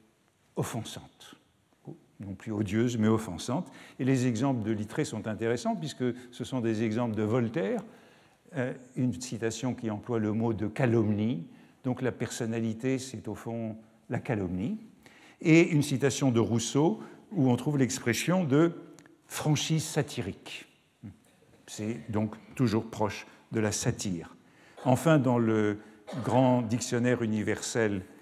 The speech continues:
de Larousse, euh, la personnalité, donc c'est presque toujours au pluriel, est définie comme paroles offensantes, de nouveau offensantes,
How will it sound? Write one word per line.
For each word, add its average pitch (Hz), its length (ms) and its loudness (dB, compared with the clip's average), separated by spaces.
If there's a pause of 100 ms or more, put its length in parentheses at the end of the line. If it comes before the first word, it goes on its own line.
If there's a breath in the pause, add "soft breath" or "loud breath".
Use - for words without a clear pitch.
(400 loud breath)
de 107 580 0 (140)
Larousse, 113 680 0 (420 loud breath)
euh, 123 240 2 (320)
la 120 300 4
personnalité, 131 1200 0 (440)
donc 123 180 -4
c'est - 160 -6
presque - 340 -6
toujours 104 300 -2
au 104 60 -4
pluriel, 127 640 0 (300 loud breath)
est 170 120 2
définie 135 600 2
comme 165 300 4 (440 loud breath)
paroles 143 420 6 (180)
offensantes, 135 880 2 (400)
de 101 120 -2
nouveau 92 380 0
offensantes, 104 800 -6